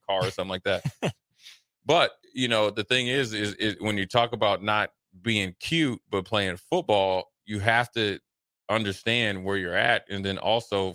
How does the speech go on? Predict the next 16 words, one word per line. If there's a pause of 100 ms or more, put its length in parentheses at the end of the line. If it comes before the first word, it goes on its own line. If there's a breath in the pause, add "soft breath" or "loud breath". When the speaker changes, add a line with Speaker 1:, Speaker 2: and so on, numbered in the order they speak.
(100)
Speaker 1:
find
a
way (680)
to
work
around
your
weaknesses. (120)
And
so
Speaker 2:
Mm-hmm.
Speaker 1:
one
team
I'll
talk
about,